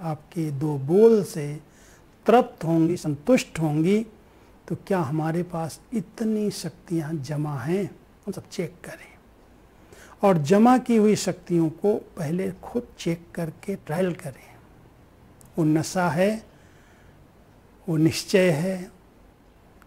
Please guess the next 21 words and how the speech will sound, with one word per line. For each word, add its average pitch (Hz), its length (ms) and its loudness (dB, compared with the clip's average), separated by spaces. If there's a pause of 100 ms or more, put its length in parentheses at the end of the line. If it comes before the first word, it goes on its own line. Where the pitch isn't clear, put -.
किसी 247 240 2
भी 240 120 8
paper 214 420 6
में 214 140 2
हम 190 200 2
हिलेंगे 196 440 4
तो 196 180 -2
नहीं, 190 400 0 (1120)
हमारी 156 480 -2
स्थिति 175 520 -6
इतनी 165 420 -2
अचल 151 400 -8
अडोल 170 580 -4 (220)
एक 185 340 -2
रस 156 300 -8
बनी 156 340 -2
है, 180 360 -8 (1500)
इतनी 247 320 2
voiceless 220 720 0
बुद्धि 185 420 0
है, 196 360 -4